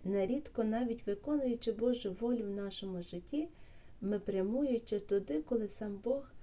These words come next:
нас направляє. Але якось забуваємо, що Він про нас дбає. Зустрічаючи труднощі, які нас лякають, починаємо за них докоряти Господеві.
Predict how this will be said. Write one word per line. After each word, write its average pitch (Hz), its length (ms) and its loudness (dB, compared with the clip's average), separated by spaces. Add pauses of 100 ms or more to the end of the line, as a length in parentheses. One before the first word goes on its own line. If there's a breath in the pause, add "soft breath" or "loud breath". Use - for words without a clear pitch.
(220 soft breath)
нас 202 360 -4
направляє. 196 640 -8 (1000)
Але 190 200 2
якось 240 400 4
забуваємо, 240 600 4
що - 200 -4
Він 269 140 0
про 247 160 -2
нас 254 220 2
дбає. 247 520 -2 (960 soft breath)
Зустрічаючи 208 880 4
труднощі, 247 640 -2
які 240 280 -2
нас 247 300 0
лякають, 240 500 0
починаємо 247 680 0 (1000 soft breath)
за 214 120 4
них 247 240 4
докоряти 240 680 -4
Господеві. 175 680 -8